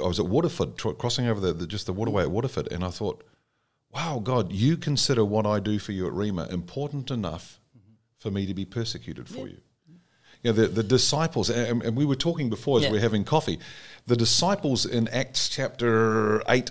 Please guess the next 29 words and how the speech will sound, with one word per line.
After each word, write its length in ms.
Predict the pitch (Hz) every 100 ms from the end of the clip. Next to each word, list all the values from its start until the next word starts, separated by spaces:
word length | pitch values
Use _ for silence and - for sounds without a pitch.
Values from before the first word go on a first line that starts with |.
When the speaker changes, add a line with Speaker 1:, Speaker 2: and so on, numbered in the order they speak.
| -
Speaker 1:
I 80 |
think 280 | 101 123 101
it 100 | 85
is, 100 | 85
when, 100 | 151
Speaker 2:
Rejoiced. 480 | 135 202 220 110 104
Speaker 1:
when, 260 | 123 - 127
re-, 160 | 147
rejoiced 500 | 139 143 104 139 190
Speaker 2:
They 80 | 151
Speaker 1:
that 140 | 147 135
they'd 60 |
been, 100 | 139 196
Speaker 2:
rejoiced. 240 | 139 127
Speaker 1:
no, 120 | 147
that 260 | 95 143 123
they'd 180 | 139 117
been 160 | 127 117
counted 600 | - 151 165 160 156 120 - _ _ _
Speaker 2:
Worthy. 460 | 170 214 226 151 180
Speaker 1:
worthy 360 | 196 147 117 80 -
to 100 | 113
suffer. 280 | - 135 127
Speaker 2:
Worthy, 340 | 156 147 113
that's 260 | 107 117 -
right. 200 | 131 120 - _ _ _ _ _
Speaker 1:
You 160 | - 131
know, 180 | 151 170
and 260 | 131 135 120